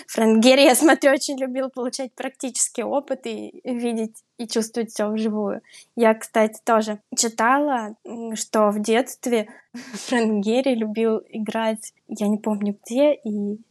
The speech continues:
короче, с под-, с подручными материалами выстраивать из них какие-то небывалые конструкции, вот. <laughs> Зародился его первый архитектурный опыт, вот. И смотришь тоже на его постройки, они все такие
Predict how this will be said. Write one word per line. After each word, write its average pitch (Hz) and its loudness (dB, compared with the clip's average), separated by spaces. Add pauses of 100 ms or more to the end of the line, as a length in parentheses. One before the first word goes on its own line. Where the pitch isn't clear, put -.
короче, 220 4
с 214 -2
под-, 262 2
с - -8
подручными 285 6
материалами 262 0
выстраивать 240 -4
из 226 -10
них 226 -8 (160)
какие-то 226 -6
небывалые 220 0
конструкции, 233 -2
вот. 214 0 (240)
<laughs> - -8
Зародился 226 4
его 214 0
первый 233 6
архитектурный 226 -4
опыт, 277 -2
вот. 226 0 (140)
И 240 -2
смотришь 254 -4
тоже 233 -2
на 233 -4
его 226 -4
постройки, 262 0
они 226 0
все 240 -2
такие 226 -6